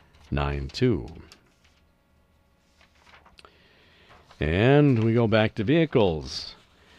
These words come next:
This one is a two thousand eleven Ford Escape S U V. This is an X L T model, four-wheel drive, hundred ninety-eight thousand miles on it. It has new Firestone all-season tires,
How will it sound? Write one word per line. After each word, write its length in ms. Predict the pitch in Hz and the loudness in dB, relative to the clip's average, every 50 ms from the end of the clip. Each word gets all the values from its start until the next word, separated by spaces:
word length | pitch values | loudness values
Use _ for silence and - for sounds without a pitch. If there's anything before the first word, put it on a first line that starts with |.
| - - _ _ - - - _ _ | -20 -20 _ _ -20 -20 -20 _ _
This 220 | 80 95 104 - | -6 -6 -4 -2
one 160 | 123 117 107 110 | -2 0 0 0
is 180 | 104 90 87 | 0 0 2
a 220 | 104 101 98 98 92 | 2 2 2 2 0
two 200 | - - 120 - | 0 -2 0 0
thousand 520 | 117 110 110 110 110 101 98 107 98 87 | 2 2 2 2 2 2 0 0 -2 -2
eleven 800 | - 107 98 87 92 104 123 135 120 107 107 120 143 156 143 131 - | -4 -6 -6 -4 0 2 2 4 4 4 4 2 2 0 -2 -4 -8
Ford 520 | - - - 110 101 107 113 113 101 - - | -12 -8 -4 0 2 2 2 2 2 0 -4
Escape 560 | 95 92 - - - 135 139 123 113 - - - - _ - | -6 -6 -6 -4 0 2 2 2 0 -2 -6 -14 -18 _ -6
S 220 | - 107 95 - 117 | -4 -4 -4 -2 -4
U 120 | 107 92 | -4 -2
V. 380 | 78 117 135 117 101 110 110 - - _ _ _ _ _ _ _ _ _ _ _ _ _ _ _ _ _ | 0 2 2 2 2 0 -2 -4 -8 _ _ _ _ _ _ _ _ _ _ _ _ _ _ _ _ _
This 180 | - 95 - - | -4 -4 -2 -2
is 140 | 95 87 | -2 -2
an 100 | 95 98 | 0 0
X 240 | 104 110 - - - | 0 -2 -2 0 0
L 200 | 123 107 101 98 | 2 4 4 2
T 260 | - - - 139 139 | 0 0 0 0 2
model, 420 | 131 113 95 87 87 92 110 117 117 | 2 2 0 0 2 0 0 -2 -2
four-wheel 480 | - - 117 113 113 113 117 110 101 | -2 -2 0 2 2 2 2 2 2
drive, 560 | 87 90 113 120 113 98 95 92 104 117 117 - _ _ _ _ _ _ _ _ _ _ _ _ _ _ _ _ _ _ _ _ _ | 2 2 2 2 4 4 2 2 2 0 -2 -8 _ _ _ _ _ _ _ _ _ _ _ _ _ _ _ _ _ _ _ _ _
hundred 220 | - 107 107 107 104 | 2 4 4 6 6
ninety-eight 480 | 104 107 110 104 107 104 104 104 - | 6 6 4 4 4 4 4 2 2
thousand 400 | - 107 104 104 107 98 92 90 | 0 0 2 2 2 2 2 0
miles 420 | 87 90 95 104 110 117 113 95 95 | 0 2 2 2 2 2 2 0 0
on 180 | 85 80 85 | -2 0 -2
it. 300 | 92 101 - - - - _ _ _ _ _ _ _ _ _ _ _ _ | -2 -4 -4 -8 -16 -20 _ _ _ _ _ _ _ _ _ _ _ _
It 100 | - 76 | -4 -2
has 280 | 87 90 95 98 85 90 | 0 0 0 0 0 0
new 220 | 101 113 113 113 | 0 0 0 0
Firestone 600 | - - 117 113 113 113 107 - - 117 104 101 98 | 0 0 0 2 2 0 0 0 -2 -2 0 0 0
all-season 600 | 95 98 98 - - 110 98 85 82 82 78 - | 0 0 0 -2 -2 -2 -2 -2 -2 -4 -6 -2
tires, 560 | - 113 123 135 147 165 180 160 - - | -2 0 2 2 0 0 -2 -4 -8 -12